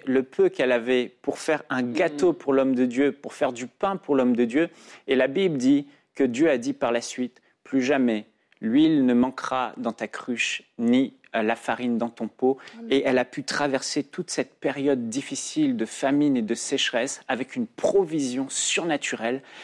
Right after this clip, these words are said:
Speaker 1: parce qu'elle a semé dans le royaume de Dieu, parce qu'elle a donné au prophète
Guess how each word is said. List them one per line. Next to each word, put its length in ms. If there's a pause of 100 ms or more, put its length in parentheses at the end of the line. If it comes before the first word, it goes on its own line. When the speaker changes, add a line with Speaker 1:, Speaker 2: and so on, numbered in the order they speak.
(220)
Speaker 1:
parce 320
qu'elle 260
a 220 (260)
semé 580
dans 160
le 100
royaume 400
de 80
Dieu, 220
parce 260
qu'elle 160
a 80
donné 540
au 100
prophète 520